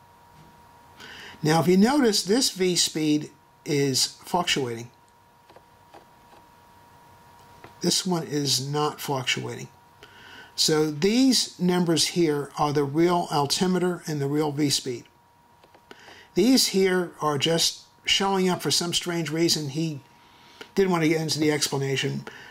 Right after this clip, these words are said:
but the simple solution is hold down the scroll wheel and pick delete.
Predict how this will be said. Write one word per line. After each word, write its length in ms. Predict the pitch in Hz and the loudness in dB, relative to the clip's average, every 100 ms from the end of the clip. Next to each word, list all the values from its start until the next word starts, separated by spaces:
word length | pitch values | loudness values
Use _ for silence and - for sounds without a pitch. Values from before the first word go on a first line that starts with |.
| - | -4
but 200 | 151 151 | -2 0
the 80 | 156 | 0
simple 320 | 254 262 240 | -2 -2 -4
solution 520 | - 196 180 170 170 | -2 0 0 -2 -2
is 180 | 156 147 | -4 -4
hold 420 | - 180 202 202 | -2 0 0 0
down 340 | 202 185 185 | 0 0 0
the 220 | 180 170 143 | 2 2 2
scroll 440 | - - 165 156 | -2 0 2 2
wheel 320 | 151 151 151 - _ _ _ - _ _ _ _ _ _ - - _ _ | 2 0 -2 -12 _ _ _ -16 _ _ _ _ _ _ -18 -18 _ _
and 140 | 147 135 | -18 -10
pick 220 | 180 175 | -10 -6
delete. 360 | 156 135 127 | -6 -6 -10